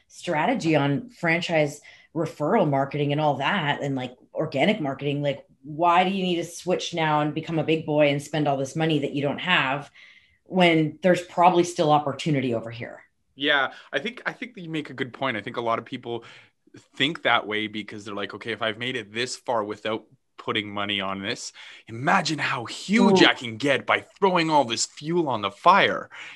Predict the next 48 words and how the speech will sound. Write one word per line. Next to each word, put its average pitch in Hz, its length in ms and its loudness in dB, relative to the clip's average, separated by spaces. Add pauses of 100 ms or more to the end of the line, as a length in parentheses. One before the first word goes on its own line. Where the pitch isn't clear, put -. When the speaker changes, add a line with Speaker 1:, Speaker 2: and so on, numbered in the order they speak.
(140)
Speaker 2:
you 104 100 -4
know? 101 160 2
Speaker 1:
Yeah, 156 280 4 (400)
but 185 100 4
it's 185 200 0
not 214 240 8
necess-, 190 360 -2
you're 185 160 2
so 180 240 4
right 180 300 6
that 170 140 -2
that's 175 240 4
the 175 120 -2
thinking, 240 440 4
but 170 100 4
it's 160 120 -4
not 175 180 2
necessarily 165 520 0
true 214 480 4 (340)
because 226 200 6
they 233 100 8
still 233 360 6
don't 208 200 6
have 185 160 2
a 175 80 2
proven 170 320 0
concept. 180 480 0
You, 185 160 0 (320)
to 220 100 -6
start 269 500 -2
putting 233 320 6
money, 196 280 6
you've 165 220 -4
gotta 233 220 0
have 202 340 -4
enough 180 440 0
of, 202 120 -2 (120)
I 185 180 6
believe 156 340 0
you 170 60 4
have 160 100 2
to 165 80 -2
have 143 80 -4
enough 165 360 0
of 220 100 -2
a 233 40 0
proven 185 400 -2
concept 170 520 -4